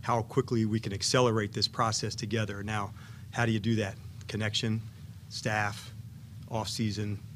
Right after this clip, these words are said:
into training camp, and then ultimately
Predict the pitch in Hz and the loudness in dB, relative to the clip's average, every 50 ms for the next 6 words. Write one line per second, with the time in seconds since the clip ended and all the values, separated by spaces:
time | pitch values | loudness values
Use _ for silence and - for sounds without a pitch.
0 | - - - 123 110 110 - - 120 110 107 101 - - 107 101 104 107 - - | -8 -2 0 0 2 0 0 0 0 0 0 -2 -2 -2 -2 0 0 -4 -4 -8
1 | - - - - - - - - 120 107 107 110 104 107 - - 143 131 127 - | -14 -14 -14 -14 -14 -12 -8 -4 -2 0 0 0 0 -2 -2 4 4 4 4 4
2 | 139 131 127 113 110 107 104 101 | -2 -2 0 2 2 2 0 -2